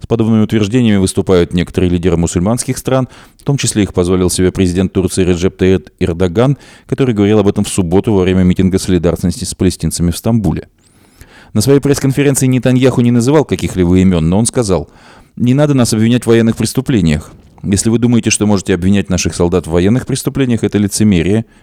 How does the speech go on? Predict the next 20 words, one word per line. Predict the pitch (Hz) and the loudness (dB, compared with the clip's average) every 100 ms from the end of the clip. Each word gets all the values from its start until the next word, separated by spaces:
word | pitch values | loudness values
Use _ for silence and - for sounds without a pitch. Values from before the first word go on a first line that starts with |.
| - | -4
Мы | 104 | -2
самая | 110 110 107 | 0 0 2
моральная | 104 92 87 92 104 - | 2 2 2 2 2 0
армия | 87 87 101 | 0 2 0
в | 120 | 0
мире». | 90 117 - _ | 0 -4 -14 _
Премьер | - 139 147 | -2 0 2
Нетаньяху | 151 143 143 143 135 | 0 0 2 2 2
отметил, | 131 156 156 104 | 0 0 0 0
что | - 98 | 0 0
армия | 92 92 | 2 2
обороны | 90 90 98 | 2 2 2
Израиля | 95 107 101 | 0 0 0
принимает | 95 95 101 98 98 | 0 0 0 0 0
меры | 92 92 | -2 0
предосторожности | 92 92 98 87 82 87 - | 0 0 0 0 0 -2 -4
для | 90 | -4
защиты | 101 101 104 | -2 0 -2
гражданского | 104 107 113 107 - 113 | -2 -2 -2 -4 0 0
населения, | 113 120 123 120 | 0 0 0 0